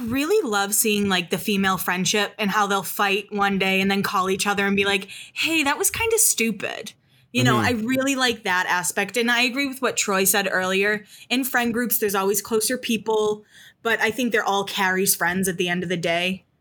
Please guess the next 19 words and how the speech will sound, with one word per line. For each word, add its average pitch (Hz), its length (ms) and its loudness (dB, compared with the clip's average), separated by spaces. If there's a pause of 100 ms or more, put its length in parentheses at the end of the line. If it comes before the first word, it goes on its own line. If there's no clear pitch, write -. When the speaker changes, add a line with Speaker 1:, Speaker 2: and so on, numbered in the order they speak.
Speaker 1:
Like, 214 400 0
I 220 140 0
don't 233 220 -2
really 220 260 0
see 220 180 0
Samantha 196 480 2
and 196 140 0
Charlotte 190 600 0 (360)
hanging 196 420 0
out. 185 460 0 (480)
My 240 180 2
least 247 320 0
favorite 233 540 0
right 214 240 0
now 202 380 2
is 185 280 0
Trey, 208 520 0
Charlotte's 190 540 0
husband. 247 600 0